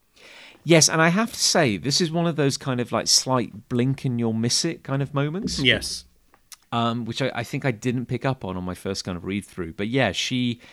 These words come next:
Speaker 1: I don't know if she, um, throws something or she gets, like, a,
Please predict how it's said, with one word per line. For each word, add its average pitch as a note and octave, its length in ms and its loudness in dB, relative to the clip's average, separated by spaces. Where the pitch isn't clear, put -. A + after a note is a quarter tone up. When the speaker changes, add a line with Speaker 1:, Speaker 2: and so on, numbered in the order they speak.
Speaker 1:
I A#2+ 120 -2
don't C3+ 180 2
know C#3+ 60 4
if C#3+ 80 0
she, A#2 500 -2
um, F#2+ 400 -4
throws B2+ 600 -2
something C#3+ 640 -4
or F#2 420 -4
she - 180 -6
gets, - 280 -6
like, F#2+ 200 -8
a, F#2 300 -4